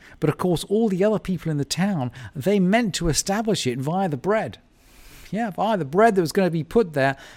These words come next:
and that's failed. So according to Rabbi Yehuda, he can walk backwards and forwards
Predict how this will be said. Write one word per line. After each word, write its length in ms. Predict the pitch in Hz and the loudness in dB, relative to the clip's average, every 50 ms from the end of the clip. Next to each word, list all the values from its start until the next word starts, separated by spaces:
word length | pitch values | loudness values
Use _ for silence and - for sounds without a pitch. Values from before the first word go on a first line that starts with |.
| 107 - | -10 -6
and 120 | 131 135 | -2 -2
that's 240 | 175 202 175 139 - | -2 -2 -2 -6 -10
failed. 580 | - - - 156 151 135 107 73 64 - - - _ _ _ _ _ - - - - - - _ | -10 -6 -4 -2 -2 -2 -4 -8 -14 -20 -20 -20 _ _ _ _ _ -20 -20 -20 -20 -20 -20 _
So 140 | - - 180 | -4 -4 -4
according 320 | 170 - - 330 339 320 | 0 2 4 4 4 4
to 60 | 277 | 6
Rabbi 220 | 240 254 247 240 214 | 6 6 4 6 4
Yehuda, 460 | 180 175 185 185 240 240 208 165 - - - - - | 4 4 4 4 2 2 2 -2 -4 -8 -16 -20 -20
he 320 | - - - - 247 269 277 | -20 -10 -2 2 2 2 4
can 240 | - - 185 180 | 2 0 0 2
walk 380 | 175 202 247 254 233 196 - - | 2 2 2 2 2 0 0 0
backwards 420 | - 208 196 165 - 180 160 - | -2 -2 -2 -2 -4 -6 -4 -4
and 120 | 170 165 151 | -4 -6 -6
forwards 680 | - - - 240 254 247 208 160 135 117 - - - | -6 -6 -4 -2 0 0 0 0 -2 -4 -8 -12 -14